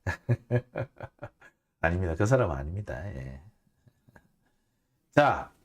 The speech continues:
랑맨 티비님 들어오셨네요. 예. 클라-, 알님, 클라라님, 예.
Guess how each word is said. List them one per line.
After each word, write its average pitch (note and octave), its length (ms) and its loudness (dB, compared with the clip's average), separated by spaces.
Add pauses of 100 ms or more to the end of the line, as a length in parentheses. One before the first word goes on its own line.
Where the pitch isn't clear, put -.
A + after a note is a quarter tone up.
(120)
랑맨 G3+ 380 4
티비님 F3+ 440 4
들어오셨네요. B2 880 4
예. E2+ 720 0 (2000)
클라-, G3 920 6
알님, D#3 520 6
클라라님, F#3 680 4
예. A2+ 360 4